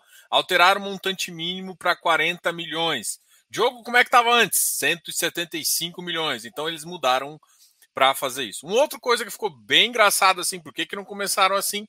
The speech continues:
Foi justamente, é, taxa de distribuição primária, taxa de distribuição primária.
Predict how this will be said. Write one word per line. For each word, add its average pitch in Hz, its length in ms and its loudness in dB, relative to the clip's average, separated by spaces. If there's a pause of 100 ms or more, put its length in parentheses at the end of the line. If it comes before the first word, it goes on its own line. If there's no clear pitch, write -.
(380)
Foi 220 220 2
justamente, 190 1040 0 (420)
é, 156 380 6 (260)
taxa 190 480 6
de 170 140 -6
distribuição 170 800 -6
primária, 170 800 6
taxa 143 280 0
de 156 40 -12
distribuição 147 400 -10
primária. 123 560 -2